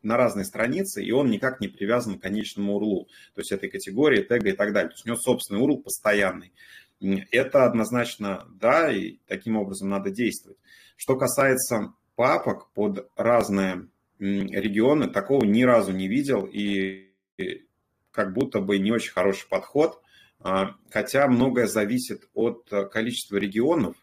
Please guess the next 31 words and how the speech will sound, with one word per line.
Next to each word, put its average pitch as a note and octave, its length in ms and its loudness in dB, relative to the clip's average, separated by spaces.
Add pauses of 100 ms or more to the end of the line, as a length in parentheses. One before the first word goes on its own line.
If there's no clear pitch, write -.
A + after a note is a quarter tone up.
(260)
и A#2+ 460 2 (160)
зависит A2 680 -6
от A#2+ 360 -2 (1000)
а, F#2 300 -4
количество A2 480 -4
категорий. A2 720 0 (1200)
Можно D3 320 4
попробовать, C3+ 600 2
можно B2+ 280 0
провести B2 360 -2
эксперимент. C3 720 -2 (160)
Однозначно A#2+ 640 -2
не-, A2+ 140 2
нельзя A#2+ 400 2
дублировать A2 580 0
товары, A#2+ 420 2
потому G2 300 -4
что F#2+ 400 -2
сайт G2 280 0
раздуется F#2+ 540 -4
до F#2 140 -4
не-, G2 120 0
неимоверных, G#2 840 0
э, F2+ 300 0
размеров, A2+ 600 0
и F2+ 60 -8
в F#2 80 -4
этом G2 220 -2
нет G2+ 200 -4
никакого F#2 380 -8
смысла. A2+ 600 -4